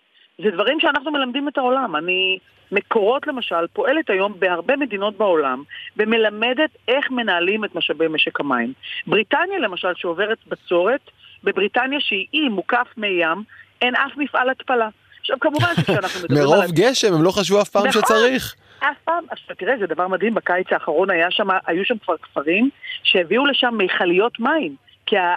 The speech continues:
Speaker 1: ה-, הרזרבות הטבעיות התאדו לחלוטין, והם פתאום מתמודדים עם סוגיה שהם בכלל לא דמיינו שהם, אה, יתמודדו איתה. כמובן שכל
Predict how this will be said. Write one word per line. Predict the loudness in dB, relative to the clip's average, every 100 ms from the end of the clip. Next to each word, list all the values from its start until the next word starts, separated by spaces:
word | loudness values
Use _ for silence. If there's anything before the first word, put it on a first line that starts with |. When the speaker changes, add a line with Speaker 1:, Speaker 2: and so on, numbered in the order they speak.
| -2
Speaker 1:
ה-, | -2 -2 -4
הרזרבות | -4 -2 0 0 -2 -4
הטבעיות | -4 -4 -8 -4 0 0 -2 _ -20 _ -6
התאדו | -2 -2 0 0
לחלוטין, | 2 0 -2 -6 -12 -12 -18 -16 -2
והם | -2 0
פתאום | 0 0 0
מתמודדים | 0 0 0 0
עם | 0 0
סוגיה | 2 2
שהם | 2 -4
בכלל | 0 0
לא | 0
דמיינו | -2 -2 -2 -2
שהם, | 0 0
אה, | 0 0
יתמודדו | -2 0 0 0 0
איתה. | -2 -4 -6 -14 -4
כמובן | 0 0 0 -2
שכל | -4 -4 0 0